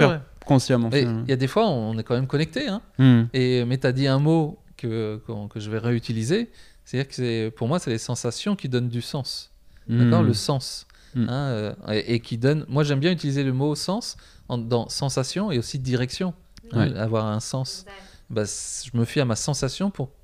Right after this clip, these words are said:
Speaker 1: qu'il me donne la bonne direction, en fait.
Speaker 2: Exact. Waouh.
Speaker 3: T'as
Speaker 2: Non, mais, euh, là, c'est, c'est déjà très puissant, je trouve, euh,
Speaker 3: Ouais.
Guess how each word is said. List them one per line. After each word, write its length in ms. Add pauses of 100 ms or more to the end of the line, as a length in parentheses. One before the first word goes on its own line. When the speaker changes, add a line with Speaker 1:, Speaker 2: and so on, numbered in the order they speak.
Speaker 1:
qu'il 120
me 40
donne 340
la 100
bonne 200
direction, 480
en 60
fait. 160 (420)
Speaker 2:
Exact. 480 (300)
Waouh. 220 (1300)
Speaker 3:
T'as 80 (160)
Speaker 2:
Non, 280
mais, 100
euh, 420
là, 300
c'est, 320
c'est 180
déjà 180
très 160
puissant, 320
je 100
trouve, 260
euh, 280
Speaker 3:
Ouais. 40